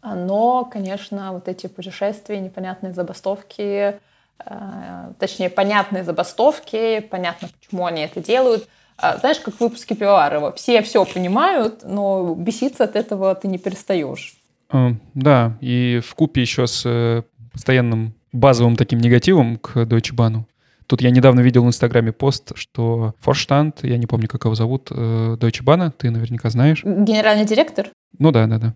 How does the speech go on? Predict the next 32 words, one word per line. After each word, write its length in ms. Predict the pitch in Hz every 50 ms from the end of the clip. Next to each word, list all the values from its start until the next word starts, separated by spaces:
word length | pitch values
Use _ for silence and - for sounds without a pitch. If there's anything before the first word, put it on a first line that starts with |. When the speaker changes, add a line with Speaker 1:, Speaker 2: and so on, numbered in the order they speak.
| _ -
Speaker 1:
Рихард 500 | 196 208 214 214 208 214 214 - - -
Лутц, 280 | 208 196 185 190 - -
конечно, 400 | - - 185 180 - - - 185
я 60 | 180
знаю. 240 | - - - - - -
Speaker 2:
Да. 460 | - 147 131 135 117 110 110 110 117 - _ _ _ _ _ _
Он, 360 | - 151 165 156 135 123 120 123
э, 280 | 127 123 120 120 117 113
высказался, 640 | 113 139 143 - - 131 117 120 117 110 - -
что, 260 | 123 - - - 117 113
значит, 380 | 110 117 113 - - 123 _ - - -
глобальная 500 | - 120 120 123 131 123 117 110 110 110
цель 340 | - - - 127 120 117 110 117
на 180 | 117 110 110
ближайшие 540 | 107 113 117 113 123 117 110 - - - 117
годы 340 | 113 120 143 170 160 123 120
у 80 | 117 117
Deutsche 300 | 110 131 147 143 - 127
Bahn, 460 | 120 120 120 117 117 113 110 113 117 135
чтобы 540 | - - - 117 113 113 113 113 110 110 113 _ _ _ _ _ -
Pünktlichkeit 760 | - 147 180 - - - 170 139 - - - 143 143 139 -
стала 280 | - - - 131 135 127
семьдесят 420 | - - 123 117 120 113 - -
пять 160 | - 117 113
процентов. 380 | - - 117 - - - 208 180
Speaker 1:
Точность. 480 | - - - 196 208 - - - - - - - - - _ _ _ _ _ -
Перевожу 360 | - 202 202 196 185 185 196
для 160 | 170 165 165
тех, 180 | 165 - 190 175
кто 180 | - - - 170
не 120 | 170 170
любит 280 | 160 165 160 - 185 -